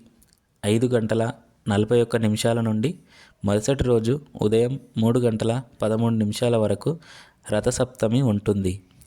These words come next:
ఇలా చేస్తే అష్టైశ్వర్యాలు తప్పక సిద్ధిస్తాయి. నేను చెప్పిన తాళపత్ర గ్రంథం విధి విధానాలను చులకన చేయకండి, ఆచరణలో పెట్టండి. మరిన్ని ధర్మ సందేహాలను తెలుసుకోవడానికి నా ఛానల్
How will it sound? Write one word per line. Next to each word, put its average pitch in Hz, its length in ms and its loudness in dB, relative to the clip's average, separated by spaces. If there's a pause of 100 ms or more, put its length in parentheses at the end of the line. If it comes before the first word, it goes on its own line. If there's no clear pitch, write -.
(140)
ఇలా 110 300 0 (220)
చేస్తే 120 540 -2 (140)
అష్టైశ్వర్యాలు 113 960 0 (100)
తప్పక 110 440 -6
సిద్ధిస్తాయి. 95 840 -4 (520)
నేను 113 220 2
చెప్పిన 127 380 -2
తాళపత్ర 120 600 -2
గ్రంథం 107 500 0
విధి 107 280 0 (100)
విధానాలను 104 640 0 (260)
చులకన 120 540 -2 (100)
చేయకండి, 98 520 -2 (460)
ఆచరణలో 113 600 0
పెట్టండి. 101 640 -4 (480)
మరిన్ని 127 380 0
ధర్మ 113 300 0
సందేహాలను 104 840 0 (500)
తెలుసుకోవడానికి 110 1000 -2 (460)
నా 107 180 2
ఛానల్ 104 480 -4